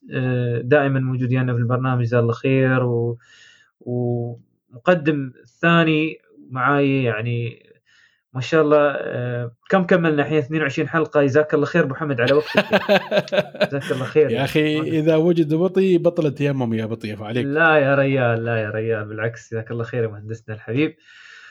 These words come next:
Speaker 1: وأشكر مستمعينا الكرام على، آه، مساعدتهم، على، آه، الدعم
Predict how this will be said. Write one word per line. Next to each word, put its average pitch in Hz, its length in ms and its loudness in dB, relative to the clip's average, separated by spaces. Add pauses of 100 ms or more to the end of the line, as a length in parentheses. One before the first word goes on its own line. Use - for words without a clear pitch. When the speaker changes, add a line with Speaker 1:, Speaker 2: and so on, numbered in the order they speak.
(260)
Speaker 1:
وأشكر 147 920 0
مستمعينا 180 520 0
الكرام 180 720 2
على، 170 640 0 (260)
آه، 135 640 -10 (920)
مساعدتهم، 156 1040 0 (500)
على، 160 720 0
آه، 139 680 -6
الدعم 139 540 0